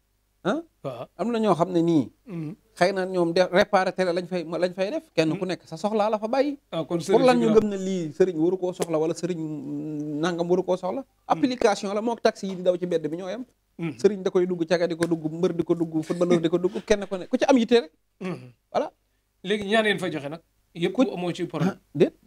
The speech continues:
Speaker 1: Créé wuñ ko de. Lépp
Speaker 2: Ah,
Speaker 1: ay ñaan la.
Speaker 2: ay ñaan la.
Speaker 1: Man
Speaker 2: Yëpp
Speaker 1: mii dama, damay dégg dara ci WhatsApp bi xam ne lii dëgg la.
Speaker 2: Mhm.
Speaker 1: Da boo moytuwul bu ma ko soxlaa def ko.
Speaker 2: Mhm.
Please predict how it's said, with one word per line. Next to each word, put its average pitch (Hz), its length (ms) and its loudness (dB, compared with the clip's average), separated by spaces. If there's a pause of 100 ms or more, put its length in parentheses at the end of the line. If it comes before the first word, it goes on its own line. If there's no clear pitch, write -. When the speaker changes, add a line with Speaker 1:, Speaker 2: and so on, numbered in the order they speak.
(440)
Speaker 1:
Créé 147 240 2
wuñ 294 220 -4
ko - 80 -8
de. - 60 -20 (100)
Lépp 135 160 0
Speaker 2:
Ah, 139 100 0
Speaker 1:
ay 180 80 2
ñaan 214 240 -2
la. - 140 -6
Speaker 2:
ay 151 120 -8
ñaan 143 220 -10
la. - 60 -20 (140)
Speaker 1:
Man 147 100 4
Speaker 2:
Yëpp 156 80 2
Speaker 1:
mii 190 80 4
dama, 214 180 6
damay 240 200 0
dégg 226 180 4
dara 196 180 6
ci 175 80 0
WhatsApp 165 280 -2
bi 139 100 -6
xam 156 160 2
ne 156 40 4
lii 139 200 0
dëgg 165 240 0
la. - 40 -12 (200)
Speaker 2:
Mhm. 151 240 -12 (220)
Speaker 1:
Da 151 160 2
boo 180 140 8
moytuwul 180 300 4
bu 160 100 4
ma 170 80 2
ko 170 120 -6
soxlaa 165 260 2
def 104 160 -4
ko. - 100 -20 (360)
Speaker 2:
Mhm. 123 320 -12